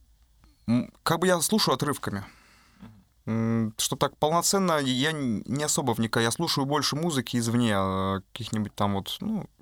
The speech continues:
как я уже говорил, исполнителей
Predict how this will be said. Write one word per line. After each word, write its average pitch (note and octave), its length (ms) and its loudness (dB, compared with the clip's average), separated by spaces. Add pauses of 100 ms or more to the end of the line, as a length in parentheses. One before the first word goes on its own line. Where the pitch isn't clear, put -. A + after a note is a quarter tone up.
(120)
как - 100 -16
я A2+ 100 4
уже G#2+ 140 0
говорил, A2+ 560 2 (1700)
исполнителей A2+ 880 0